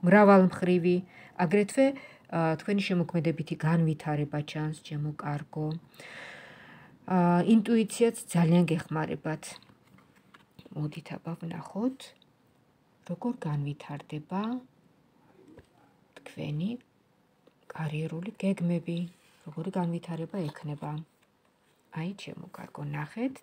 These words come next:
ძალიან აუჩქარებლად მოქმედებთ,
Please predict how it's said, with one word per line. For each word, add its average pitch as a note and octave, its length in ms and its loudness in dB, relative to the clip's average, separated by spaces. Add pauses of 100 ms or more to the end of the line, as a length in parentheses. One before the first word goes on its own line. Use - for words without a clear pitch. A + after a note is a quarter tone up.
(100)
ძალიან G#3 920 0 (520)
აუჩქარებლად F3 1000 4
მოქმედებთ, D3+ 840 -4